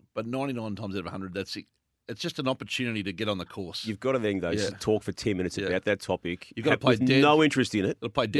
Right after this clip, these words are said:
Speaker 2: Yeah.
Speaker 1: for a while.
Speaker 2: Yeah, and they go, "Oh, by the way, <laughs> what, what about"
Speaker 1: And then, then you
Speaker 2: <laughs>
Speaker 1: disguise your real intent, I
Speaker 2: Yeah.
Speaker 1: guess.
Speaker 2: Yeah.
Speaker 1: Um, it, that's a little bit of
Speaker 2: I always,
Speaker 1: dark
Speaker 2: um,
Speaker 1: arts. But, uh, yeah,
Speaker 2: no.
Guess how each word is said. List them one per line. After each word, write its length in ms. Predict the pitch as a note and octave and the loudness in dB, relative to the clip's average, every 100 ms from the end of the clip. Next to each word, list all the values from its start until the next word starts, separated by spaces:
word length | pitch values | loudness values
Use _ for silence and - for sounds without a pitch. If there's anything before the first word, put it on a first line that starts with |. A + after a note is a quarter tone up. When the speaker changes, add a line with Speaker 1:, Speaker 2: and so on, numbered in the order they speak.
| C#3+ | 0
Speaker 2:
Yeah. 40 | |
Speaker 1:
for 60 | B2+ | 0
a 60 | |
while. 320 | A#2 A#2+ A#2+ G#2+ | 0 2 2 2
Speaker 2:
Yeah, 140 | F#2 - | 0 2
and 100 | G#2+ | 2
they 40 | |
go, 100 | G#2+ - - | 2 0 -6
"Oh, 60 | - | -2
by 180 | A2 C#3 | 4 4
the 80 | A#2+ | 6
way, 240 | C#3+ G#2 - _ | 2 0 -10 _
<laughs> 200 | _ - | _ -8
what, 180 | E3 - | -4 0
what 120 | A3 | 2
about" 220 | F#3+ E3+ - | 2 0 0
Speaker 1:
And 180 | C3 B2+ | -2 -2
then, 160 | B2+ - | -2 -4
then 120 | A#2+ | -4
you 60 | A2 | -2
Speaker 2:
<laughs> 120 | D#3 | -2
Speaker 1:
disguise 400 | - B2+ B2+ A2 | -2 0 0 0
your 80 | G#2 | -2
real 180 | G#2+ G2 | -2 -4
intent, 360 | F2 G#2 F#2+ | -6 -10 -2
I 60 | G2 | 0
Speaker 2:
Yeah. 60 | |
Speaker 1:
guess. 360 | F2 F#2+ - - - - - _ _ _ | 0 -4 -10 -18 -20 -20 -20 _ _ _
Speaker 2:
Yeah. 140 | - F2+ | -2 -2
Speaker 1:
Um, 100 | F#2+ - | -2 -10
it, 120 | - - | -10 -6
that's 160 | B2 | -4
a 40 | A2 | -4
little 120 | G2 | -4
bit 100 | G2+ | -4
of 120 | F#2+ - | -6 0
Speaker 2:
I 120 | D#3 A#3 | 4 6
always, 180 | G#3 | 6
Speaker 1:
dark 160 | B2+ A#2 | 6 4
Speaker 2:
um, 140 | G2 | 4
Speaker 1:
arts. 260 | D3 - - - | 2 -2 -8 -4
But, 100 | C#3+ | -2
uh, 40 | D3 | 2
yeah, 140 | D3 | 2
Speaker 2:
no. 220 | C#3+ F#2 | 4 2